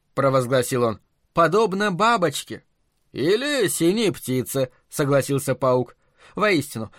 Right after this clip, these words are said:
позволите закончить?» «Конечно, не стесняйтесь»,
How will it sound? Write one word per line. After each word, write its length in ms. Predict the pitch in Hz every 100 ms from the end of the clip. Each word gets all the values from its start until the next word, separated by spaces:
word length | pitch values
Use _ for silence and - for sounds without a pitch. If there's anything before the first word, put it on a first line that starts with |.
| -
позволите 600 | - 196 196 302 381 254
закончить?» 560 | 185 147 131 113 - - _ _ _ _ -
«Конечно, 680 | 117 120 190 131 - 101 101
не 200 | 165 170
стесняйтесь», 840 | - 180 143 202 208 - -